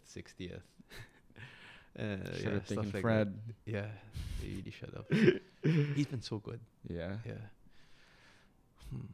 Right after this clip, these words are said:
Speaker 1: who else has been disappointing? You know who's interesting?
Speaker 2: Who?
Speaker 1: Levert.
Speaker 2: Okay.
Speaker 1: 'Cause his
Speaker 2: Talk
Speaker 1: line looks
Speaker 2: about
Speaker 1: good
Speaker 2: him.
Speaker 1: and everything.
Speaker 2: Mm-hmm.
Speaker 1: But then,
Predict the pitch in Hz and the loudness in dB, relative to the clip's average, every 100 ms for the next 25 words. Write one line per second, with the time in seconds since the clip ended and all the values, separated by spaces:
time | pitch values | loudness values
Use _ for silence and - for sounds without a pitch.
0 | - 147 139 117 113 120 - 117 110 104 | -12 -8 -6 -6 -10 -14 -10 -8 -8 -10
1 | - - - - - 117 - _ - - | -14 -14 -14 -14 -16 -16 -20 _ -8 -2
2 | 214 311 311 165 123 117 104 101 - 98 | 0 4 4 4 2 -2 -2 -6 -8 -10
3 | 123 143 127 107 120 104 92 - - - | 0 6 6 6 4 2 0 -4 -16 -20
4 | - - - - - 151 143 113 120 143 | -20 -20 -20 -20 0 2 6 6 6 4
5 | 156 139 170 147 147 143 131 113 101 110 | 0 -2 -2 4 6 6 6 6 6 4
6 | 117 107 101 98 101 139 156 131 127 117 | 2 0 -2 -2 -4 -4 -4 0 2 4
7 | 135 131 120 139 170 170 160 135 | 0 -2 -2 0 0 0 0 -2